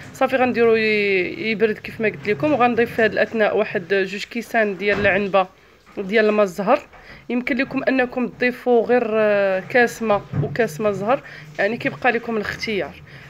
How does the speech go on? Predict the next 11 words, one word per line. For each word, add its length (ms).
الماء 160
الزهر 240
كيعطي 320
واحد 320
المذاق 800
زوين 280
للمعسلات 760
كاملين، 440
صراحه 360
كيجي 320
زوين. 340